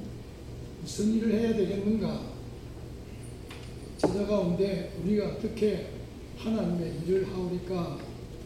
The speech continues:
물었더니, 예수님께서 요한복음 육 장 이십팔 절, 이십구 절에 보면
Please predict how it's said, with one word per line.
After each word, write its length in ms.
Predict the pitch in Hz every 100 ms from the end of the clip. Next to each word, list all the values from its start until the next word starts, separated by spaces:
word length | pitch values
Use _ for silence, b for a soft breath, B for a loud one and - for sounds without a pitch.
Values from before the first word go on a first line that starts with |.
| - -
물었더니, 680 | 185 190 - 170 185 175 175 - - - - - - - - - -
예수님께서 800 | 160 - 214 226 180 147 185 190 - - - - - - - -
요한복음 600 | 220 190 175 185 190 180
육 240 | 208 -
장 280 | - 208 175 160
이십팔 500 | 170 - - 175 170
절, 180 | 185 185
이십구 360 | 165 170 - 202
절에 140 | 202
보면 260 | 175 180 160